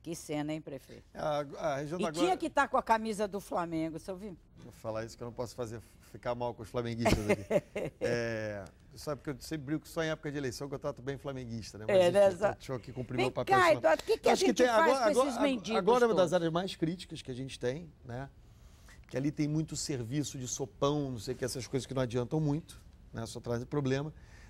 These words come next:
Speaker 2: Ah, a gente tem uma atuação grande na sec-, da Prefeitura, na Secretaria de Assistência Social, de acolhimento. Essa é uma das coisas mais difíceis de fazer na Prefeitura, Cidinha, porque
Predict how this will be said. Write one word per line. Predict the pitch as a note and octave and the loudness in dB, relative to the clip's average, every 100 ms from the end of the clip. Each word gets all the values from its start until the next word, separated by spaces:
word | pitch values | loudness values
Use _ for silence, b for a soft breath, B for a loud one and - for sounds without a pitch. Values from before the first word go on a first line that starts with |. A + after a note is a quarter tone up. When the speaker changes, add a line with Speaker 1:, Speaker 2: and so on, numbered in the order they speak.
| b | b
Speaker 2:
Ah, | B2 B2+ C3 | 2 4 4
a | |
gente | C3 D#3 - | 2 -2 2
tem | D#3+ E3 | 4 4
uma | D#3 D3+ C#3+ | 0 2 4
atuação | B2+ D3 C3+ E3+ F#3 | 2 0 -2 -2 0
grande | D3+ D3 G3+ G3 C3 | 2 4 4 2 -2
na | B2 | -4
sec-, | - A#2+ | -6 -10
da | - A#2+ | -6 -6
Prefeitura, | B2+ B2+ G#2+ C3+ | -6 -8 -4 -2
na | |
Secretaria | A#2+ C3+ B2 B2+ | -2 -6 -4 -2
de | A#2+ | -2
Assistência | A#2 B2+ | -4 -8
Social, | - A#2 C3+ C3 A#2+ b b b | -10 -10 -2 -2 -2 b b b
de | A2+ | 2
acolhimento. | E3 E3+ D3 B2 C#3+ D3+ | 2 4 0 2 -2 -2
Essa | F3 | -4
é | A#3+ | -4
uma | A3 | -4
das | - F3 | 2 2
coisas | G3 G3 | 4 4
mais | A#3 | 4
difíceis | A3 D#3 G3 D#3+ | 2 0 0 0
de | - | 0
fazer | F3 F3+ | 2 2
na | F3+ | 0
Prefeitura, | E3+ F3 - A#2+ | 0 -2 -2 -4
Cidinha, | G#2 A#2 C3 | -4 -4 -4
porque | - - D#3 | -4 0 0